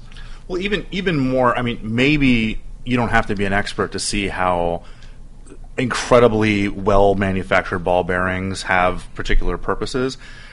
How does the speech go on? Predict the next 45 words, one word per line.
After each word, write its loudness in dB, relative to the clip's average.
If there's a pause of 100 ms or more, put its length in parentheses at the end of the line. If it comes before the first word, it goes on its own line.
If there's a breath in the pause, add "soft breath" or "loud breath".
But -4
even -2
look 0
at 4
something 2
even 0
more 2
benign 2
as -2
air -2
traffic -4
control -10
systems, -14
right? -2
To -12
where 0 (320 loud breath)
you're 2
like, 2 (220 loud breath)
what 4
could 2
it -2
hurt 4 (540 soft breath)
to -2
help 4
them 4 (220 loud breath)
make 0
sure 0
their 0
civilian 0
air 0
traffic 2
is -6
safer? -4 (260 loud breath)
You -6
know, 0
we 2
have 4
the 4
greatest 2
air 2
traffic 0
control -2
in -4
the 0
world. 4